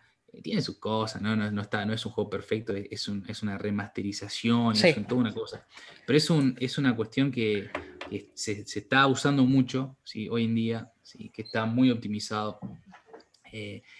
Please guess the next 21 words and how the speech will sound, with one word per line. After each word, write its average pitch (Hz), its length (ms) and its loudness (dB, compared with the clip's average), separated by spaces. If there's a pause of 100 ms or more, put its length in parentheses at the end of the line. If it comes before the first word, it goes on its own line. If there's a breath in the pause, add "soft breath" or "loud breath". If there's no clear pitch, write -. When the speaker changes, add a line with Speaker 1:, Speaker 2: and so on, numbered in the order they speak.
(120 soft breath)
Speaker 1:
que 110 100 2
vas 117 160 4
a 123 40 6
encontrar 110 680 2
a, - 360 -12 (160 soft breath)
a - 80 -10
muchos 117 280 0
jugadores 104 320 0
con 101 140 -8
quien 104 160 -8
jugar, 101 360 -4
que 113 60 -4
eso 113 140 -4
es 113 60 2
lo 107 100 2
lindo, 104 300 -2
¿no? 104 220 -8 (240)
Que, 101 200 -8
que - 100 -6
vos 143 180 10
Speaker 2:
Claro. 131 200 -2